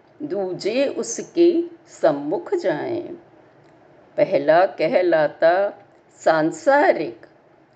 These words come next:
दूजे ही आत्मिक कहलाएं।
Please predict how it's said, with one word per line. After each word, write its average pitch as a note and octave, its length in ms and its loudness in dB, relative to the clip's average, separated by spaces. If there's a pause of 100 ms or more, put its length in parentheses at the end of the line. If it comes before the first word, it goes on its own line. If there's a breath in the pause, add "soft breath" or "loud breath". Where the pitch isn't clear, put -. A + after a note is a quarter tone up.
(160)
दूजे A#3+ 520 -2
ही C4 500 -2 (500)
आत्मिक E3 760 2
कहलाएं। G3+ 840 0